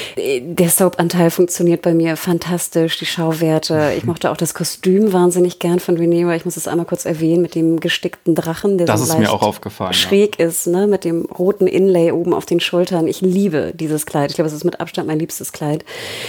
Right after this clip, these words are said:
Speaker 1: Ich liebe den neuen Aemond. Also, wenn ich Augenklappen vergeben würde, ich war nicht ganz so emotional involviert wie jetzt bei der letzten Folge. Hängt aber, glaube ich, auch damit zusammen, dass ich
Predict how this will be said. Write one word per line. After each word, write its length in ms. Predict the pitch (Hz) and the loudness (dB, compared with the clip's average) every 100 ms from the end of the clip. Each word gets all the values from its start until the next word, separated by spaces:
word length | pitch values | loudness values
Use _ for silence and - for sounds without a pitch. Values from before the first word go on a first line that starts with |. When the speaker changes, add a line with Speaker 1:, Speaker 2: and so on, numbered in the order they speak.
| - - | -12 -10
Speaker 1:
Ich 60 | - | 0
liebe 160 | 190 180 | 2 4
den 140 | 165 | 4
neuen 260 | 165 165 165 | 4 2 2
Aemond. 600 | 170 175 170 160 160 - | 2 4 4 4 2 0
Also, 340 | - 160 170 160 | -4 0 0 2
wenn 120 | 170 | 2
ich 220 | 165 - | 0 0
Augenklappen 540 | 180 190 196 - 185 180 | 2 2 0 -2 -2 -2
vergeben 540 | 185 170 180 180 170 | -2 0 0 2 0
würde, 340 | 165 175 175 170 | 0 0 0 0
ich 180 | - 180 | -2 0
war 200 | 170 170 | 2 4
nicht 400 | 185 - _ - | 2 0 _ -2
ganz 320 | 190 220 226 | 0 0 -2
so 60 | 220 | -2
emotional 680 | 190 202 202 - 196 190 190 | 0 2 2 0 2 2 2
involviert 560 | 185 185 180 175 180 | 0 2 0 0 0
wie 100 | 185 | 0
jetzt 280 | 175 175 - | 0 0 -2
bei 140 | 175 165 | 0 2
der 140 | 165 | 2
letzten 440 | 160 180 - - | 2 0 -2 -4
Folge. 600 | 214 - 214 220 220 220 220 | -4 -2 -2 0 0 2 2
Hängt 280 | 208 190 | 2 2
aber, 120 | - 175 | 2 0
glaube 180 | 170 | 0
ich, 120 | 170 - | -2 -4
auch 60 | |
damit 240 | - 165 165 | -2 -2 -2
zusammen, 280 | 170 165 160 | -2 0 0
dass 140 | 160 | 0
ich 260 | - - | -4 -6